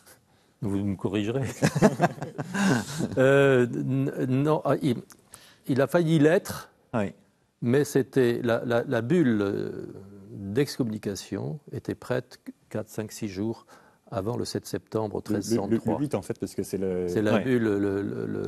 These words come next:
Speaker 1: le, la bulle super Solio Petri.
Speaker 2: Hmm, hmm.
Speaker 1: Euh, simplement, Nogaret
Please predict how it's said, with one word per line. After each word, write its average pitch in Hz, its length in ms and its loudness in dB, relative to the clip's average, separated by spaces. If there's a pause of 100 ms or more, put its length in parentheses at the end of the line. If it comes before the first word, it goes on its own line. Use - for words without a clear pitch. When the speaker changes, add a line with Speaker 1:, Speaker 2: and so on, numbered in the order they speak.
(400)
Speaker 1:
le, 98 260 -10
la 98 140 -6
bulle 98 480 -6
super - 380 -6
Solio 98 260 -8
Petri. - 400 -12 (140)
Speaker 2:
Hmm, 101 220 -2 (160)
hmm. 87 140 -6
Speaker 1:
Euh, 82 100 -6
simplement, 113 760 -2
Nogaret 104 680 0